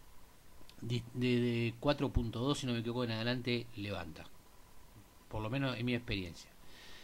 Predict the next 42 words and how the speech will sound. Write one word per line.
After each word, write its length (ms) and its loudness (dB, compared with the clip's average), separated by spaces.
Eh, 680 8
acá 260 6
podemos 320 4
usarlo, 600 4
ya 140 0
le 80 4
digo, 160 6
es, 200 -2
es 180 0
automático, 680 4
o 20 -2
sea, 260 2
el, 340 -4
el, 320 -4
el 60 -10
co-, 160 -8
carga 300 -2
rápido, 560 0
o 20 -8
sea, 280 -6
no 140 0
hay, 220 2
no 180 0
hay 160 0
retrasos 720 0
ni 100 -4
nada. 320 0
Se, 220 -8
eh, 420 -6
además, 380 0
si 160 0
ve 160 2
que 100 -4
el 60 -2
juego 320 2
es 200 -2
en, 460 -4
en 220 -4
cos-, 280 -2
se 180 -6
pone 340 2
automático. 540 2